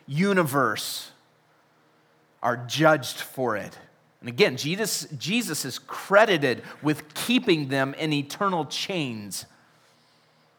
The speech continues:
under gloomy darkness until the judgment of the great day. So someday they will, they will never know that freedom. They will never know freedom again.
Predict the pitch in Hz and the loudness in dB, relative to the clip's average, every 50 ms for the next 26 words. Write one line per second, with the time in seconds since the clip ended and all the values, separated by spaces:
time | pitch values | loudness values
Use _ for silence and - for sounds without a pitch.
0 | _ _ 135 139 135 135 123 120 135 156 175 175 165 156 139 - 160 160 165 156 | _ _ -4 -4 -2 -4 -4 -4 -2 0 0 2 0 0 0 4 4 4 4 4
1 | 139 135 - - 123 117 - 131 113 120 120 117 - 160 151 151 139 127 131 127 | 0 -6 -6 -8 -8 -6 -8 -8 -8 -10 -10 0 2 2 2 2 0 -4 -4 -4
2 | 127 120 113 107 120 113 - 127 127 139 131 117 - 120 139 135 127 113 101 92 | -4 -4 -4 -8 -12 -10 -6 -2 0 0 0 -2 -2 0 2 2 4 2 2 -2
3 | 73 69 - - _ _ _ _ _ _ _ _ _ _ _ _ _ _ _ _ | -4 -8 -12 -18 _ _ _ _ _ _ _ _ _ _ _ _ _ _ _ _
4 | _ _ _ _ _ _ _ _ _ _ _ _ _ _ _ _ _ _ _ _ | _ _ _ _ _ _ _ _ _ _ _ _ _ _ _ _ _ _ _ _
5 | _ _ _ _ _ _ _ - - - - 120 - - - - 226 220 220 208 | _ _ _ _ _ _ _ -20 -14 -10 -8 -8 -6 -6 0 4 4 4 4 4
6 | 175 143 143 131 117 117 113 107 - - - 113 135 143 143 131 131 143 139 127 | 4 4 4 4 4 2 0 -2 -6 -12 -8 -2 0 0 0 0 0 0 0 0
7 | 120 - - - - - - 151 143 143 147 147 147 147 147 151 165 190 220 226 | -2 -4 -8 -14 -10 -2 0 0 2 2 2 2 2 2 4 6 8 8 8 8
8 | 208 185 170 160 156 160 160 170 160 151 123 113 135 135 131 147 - - - - | 4 4 4 4 4 6 6 6 4 2 2 4 4 6 6 4 2 -2 -8 -10
9 | - - 147 156 160 139 120 107 98 - - - - - _ _ _ _ _ _ | -8 -4 0 0 2 2 0 -2 -2 -6 -10 -16 -20 -20 _ _ _ _ _ _
10 | _ _ _ _ _ _ _ _ _ _ _ _ - 160 190 214 196 175 170 165 | _ _ _ _ _ _ _ _ _ _ _ _ 0 0 2 2 2 2 2 2
11 | 180 175 170 170 156 160 - - 175 165 151 156 147 151 147 139 165 170 127 101 | 2 2 2 2 2 0 -2 0 0 0 2 0 0 -2 -2 -2 -4 -4 -4 -6
12 | 98 98 | -8 -12